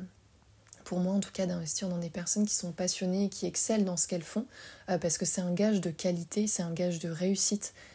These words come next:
Et, euh, et pour moi, je veux travailler avec des gens qui,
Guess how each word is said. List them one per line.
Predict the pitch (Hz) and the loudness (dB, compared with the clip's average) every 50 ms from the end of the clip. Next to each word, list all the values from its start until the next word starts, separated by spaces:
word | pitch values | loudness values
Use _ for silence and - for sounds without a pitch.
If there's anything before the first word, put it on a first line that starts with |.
| - - - | -14 -6 -2
Et, | 185 180 175 | 0 0 0
euh, | 170 170 165 165 165 165 165 165 - - | 0 0 -2 -4 -4 -4 -4 -6 -6 -6
et | 175 | -6
pour | 160 - - 170 | -6 -6 -4 -2
moi, | 175 185 208 | 0 2 2
je | 202 190 175 | 2 2 2
veux | 160 170 185 | 0 -2 -2
travailler | - - - 180 175 175 | -4 -4 -2 -2 -2 -2
avec | 175 165 | -2 0
des | 175 170 | 0 0
gens | 165 180 190 208 | 0 0 0 -2
qui, | 208 - - 175 165 160 165 | -2 -2 -4 -4 -4 -4 -6